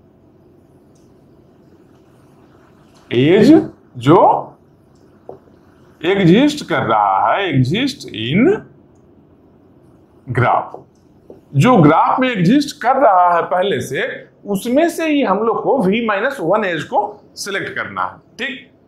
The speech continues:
तो हम करते हैं सिलेक्ट। ए से B है ना एक edge जो even है ना, मान लो ए से B हम लोग, ए से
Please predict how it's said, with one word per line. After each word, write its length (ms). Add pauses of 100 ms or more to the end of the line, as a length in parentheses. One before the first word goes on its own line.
(140)
तो 60
हम 160
करते 300
हैं 100
सिलेक्ट। 760
ए 180
से 200
B 260
है 180
ना 80
एक 200 (140)
edge 200
जो 120 (240)
even 280
है 160
ना, 100 (400)
मान 180
लो 460 (240)
ए 200
से 160
B 260
हम 220
लोग, 320 (800)
ए 260
से 400